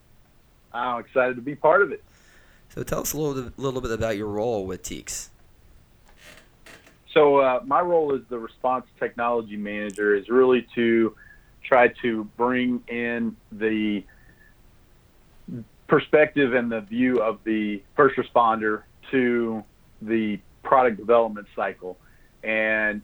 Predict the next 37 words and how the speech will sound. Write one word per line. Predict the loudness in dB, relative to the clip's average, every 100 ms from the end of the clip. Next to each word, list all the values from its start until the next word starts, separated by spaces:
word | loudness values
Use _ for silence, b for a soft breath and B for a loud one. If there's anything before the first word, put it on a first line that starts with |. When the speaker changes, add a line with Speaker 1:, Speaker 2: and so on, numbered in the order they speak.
| -8
Speaker 1:
help | -2 0 0
the | 2
folks | 4 4 0 -6
at | 0 0 -2
Teaks | -6 -6 -6 -4
who | 0 0
have | 0
been | 0 0
doing | 0 -2 0
a |
lot | 2 4 2
of | 0
market | 0 0 0 -4 -4
research | -2 -2 0 0 2 0
over | 0
the | -2
years | -4 0 0 -2 -8 -20 -20 -20 -8
and | -2 2 4 4 2 -2
trying | -4 0 2 2 -2
to, | -2 0 2 -2 b b b -4
uh, | 0 2 2
help | 2 0 0 -8
de-, | -18 -18 -20 -12
uh, | -10 -8 -10 -8 2
bring | 4 4
products | 2 4 4 4 0 _ -6
to | -4
market | 2 2 2 0 -4 -6 b b _ _ -6
and | -4 -2 -4 -2
give | 2 2
them | 2 -2 -2
the |
perspective | -6 -10 0 0 0 -4 -2
of | 0 2 2 0 -8 -20 -20 0
what | 2 2
the | 2
firefighters, | 4 4 4 0 0 -4